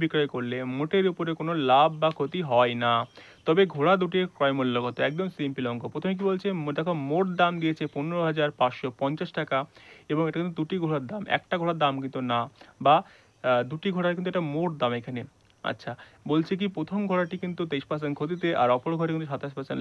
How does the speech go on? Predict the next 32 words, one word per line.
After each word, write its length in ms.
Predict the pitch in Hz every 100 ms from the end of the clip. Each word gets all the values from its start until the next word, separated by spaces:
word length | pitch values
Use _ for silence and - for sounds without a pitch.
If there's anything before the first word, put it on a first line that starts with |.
| 123
লাভে 180 | 127 190
বিক্রি 160 | 190 175
করছে। 220 | 170 - 156 156
করার 200 | 135 160 180
পর 80 | 175 160
এখানে 160 | 156 147
বলছে 240 | 135 135 196 339 - - -
মোটের 300 | 143 139 165
উপর 120 | 165 180 127
লাভ 140 | 123 135 151
বা 80 | 180
ক্ষতি 220 | 147 139 160
কিছুই 240 | 139 170 160
হচ্ছে 160 | 127 120
না, 60 | 120
তো 40 | 170
দুটি 180 | 135 139 151
ঘোড়ার 220 | 143 175 - - -
ক্রয় 220 | - 147 143
মূল্য 140 | 139 131
চেয়েছে। 180 | 127 117
এটা 100 | - 165
কিন্তু 120 | 175 -
খুবই 200 | - 208 190
লেন্দি 220 | 170 160 151
অঙ্ক, 140 | 151 143
এটা 100 | 127 139
কিন্তু 200 | 143 170 190 -
খুবই 300 | 190 185 208 208
লেন্দি 360 | 139 131 139 135 - 123
অঙ্ক। 200 | 120 123 117 117 _ _ _ _ - - - -
সাধারণত 320 | 147 180 196